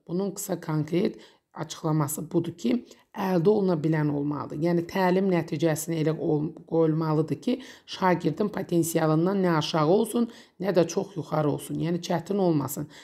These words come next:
Şagirdin gücü çatsın, gücündən çox olmasın.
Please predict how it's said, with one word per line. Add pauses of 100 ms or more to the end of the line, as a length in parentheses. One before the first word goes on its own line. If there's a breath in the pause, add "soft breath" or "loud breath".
(100)
Şagirdin
gücü
çatsın,
gücündən
çox
olmasın.